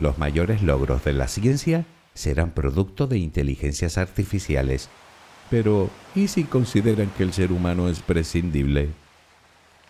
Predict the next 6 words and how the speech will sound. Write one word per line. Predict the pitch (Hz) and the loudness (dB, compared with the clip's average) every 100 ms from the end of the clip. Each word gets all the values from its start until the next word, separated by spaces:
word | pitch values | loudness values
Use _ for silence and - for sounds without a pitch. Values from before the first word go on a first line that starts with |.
| _ _ _ - - - - 80 | _ _ _ -20 -20 -20 -10 0
¿Llegarán | 80 65 67 73 | 0 2 0 0
a | |
tener | 73 73 73 71 | 0 0 0 0
conciencia, | 80 80 - 76 80 - 123 156 - - - - - | 0 0 0 0 0 -2 -2 -4 -10 -20 -20 -20 -6
emociones, | 82 76 76 - 78 73 82 143 - - - - - | -2 0 0 2 2 2 0 -4 -6 -20 -20 -12 0
intencionalidad? | 101 82 - 85 76 82 78 80 78 71 71 69 80 | 0 2 2 2 2 2 2 2 2 2 2 2 0